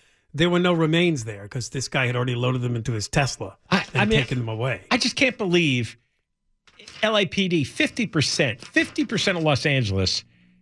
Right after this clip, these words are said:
Speaker 2: is Hispanic. Fifty percent. And,
Speaker 1: Yes.
Speaker 2: and they don't have anybody who, who speaks Spanish. I mean, we've got, we've got l-, hundreds of thousands, if not millions of people who speak Spanish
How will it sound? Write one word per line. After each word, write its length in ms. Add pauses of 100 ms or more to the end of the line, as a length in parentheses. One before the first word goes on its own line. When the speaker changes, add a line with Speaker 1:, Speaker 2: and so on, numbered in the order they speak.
(140)
Speaker 2:
is 160
Hispanic. 580 (800)
Fifty 240
percent. 420 (960)
And, 160
Speaker 1:
Yes. 160
Speaker 2:
and 120
they 180
don't 180
have 320 (260)
anybody 460
who, 280
who 120
speaks 320
Spanish. 580
I 60
mean, 140
we've 100
got, 180
we've 160
got 180 (640)
l-, 180
hundreds 580
of 80
thousands, 500
if 140
not 180
millions 560
of 80
people 340
who 120
speak 240
Spanish 520